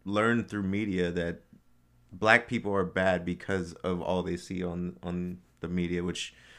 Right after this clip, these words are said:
unfortunately that's, that's a whole different issue. But it just proves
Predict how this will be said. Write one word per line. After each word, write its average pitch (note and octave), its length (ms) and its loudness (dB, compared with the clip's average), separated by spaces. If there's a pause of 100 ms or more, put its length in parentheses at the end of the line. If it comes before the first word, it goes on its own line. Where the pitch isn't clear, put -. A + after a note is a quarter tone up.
(240)
unfortunately B2 760 6
that's, G#2 340 0
that's - 240 0
a G2+ 60 2
whole G2+ 160 0
different F2+ 360 0
issue. F#2 360 -2
But F#2+ 200 2
it G#2 120 2
just A2+ 280 -2
proves A#2 720 0